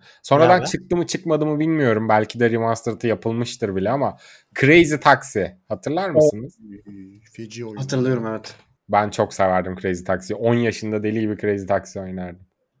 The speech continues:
Speaker 3: Ben bu kadar Önder abi, Crazy Taxi oyunun map'i Ankara Dikmen bu arada. Ben bu kadar yokuşlu yol
Speaker 1: <laughs>
Speaker 3: bir orada gördüm, bir de orada gördüm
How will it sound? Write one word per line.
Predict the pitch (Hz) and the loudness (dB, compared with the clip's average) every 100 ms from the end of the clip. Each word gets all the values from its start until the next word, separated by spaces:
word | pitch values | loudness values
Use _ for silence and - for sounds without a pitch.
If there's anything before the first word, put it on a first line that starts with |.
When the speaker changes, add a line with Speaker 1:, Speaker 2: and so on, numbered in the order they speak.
| _ _ _ 139 | _ _ _ -4
Speaker 3:
Ben | 143 151 | -4 -4
bu | |
kadar | 156 160 156 - _ _ _ _ _ _ _ - | -2 2 2 -2 _ _ _ _ _ _ _ -10
Önder | 143 180 | -6 2
abi, | 196 127 | 2 2
Crazy | 127 151 147 | -4 -4 -2
Taxi | 131 170 - 156 160 - _ _ _ _ _ | -2 -2 -4 -8 -10 -16 _ _ _ _ _
oyunun | 139 143 160 160 | -6 -4 -4 -4
map'i | 160 143 170 - | -4 -4 -4 -4
Ankara | 147 151 147 135 | -4 -2 -4 -4
Dikmen | 131 127 120 | -8 -8 -10
bu | 107 | -12
arada. | 104 110 | -10 -8
Ben | 131 | -6
bu | |
kadar | 135 139 131 | -2 -2 -2
yokuşlu | 151 - - 143 | -4 -4 -4 -2
yol | 143 | -2
Speaker 1:
<laughs> | - - - | -2 -4 -6
Speaker 3:
bir | |
orada | 156 151 139 | -2 -2 -2
gördüm, | 127 123 139 | -4 -6 -6
bir | 135 | -4
de | 131 | -4
orada | 123 113 | -4 -6
gördüm | 104 101 | -14 -16